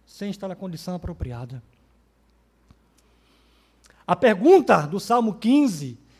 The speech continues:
diz respeito ao encontro com a glória de Deus, lá na tenda de Deus,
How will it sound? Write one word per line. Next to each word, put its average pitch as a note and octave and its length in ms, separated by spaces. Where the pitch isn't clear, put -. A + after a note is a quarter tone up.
diz A3 260
respeito A#3+ 760
ao A3+ 580
encontro D#4 720
com C4 100
a A#3+ 100
glória B3+ 400
de G3 120
Deus, B3 540
lá C4 180
na C4+ 160
tenda D#4 540
de G#3+ 100
Deus, A3+ 640